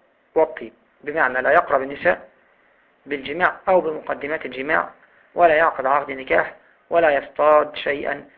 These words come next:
فالحرمة باقية، والطيب له مكروه حتى يطوف طواف الإفاضة. من المندوبات أبناءنا الطلاب التكبير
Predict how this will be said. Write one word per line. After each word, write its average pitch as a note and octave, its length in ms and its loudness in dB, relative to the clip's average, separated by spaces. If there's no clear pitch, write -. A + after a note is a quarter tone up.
فالحرمة C#3 520 -4
باقية، B2 500 -4
والطيب F3+ 500 -2
له D3+ 240 0
مكروه D#3 440 -4
حتى D3+ 280 0
يطوف C#3+ 200 -4
طواف C3+ 320 2
الإفاضة. B2+ 400 -6
من A#3 140 4
المندوبات D#3+ 920 2
أبناءنا B2+ 400 2
الطلاب B2 500 2
التكبير D3+ 600 4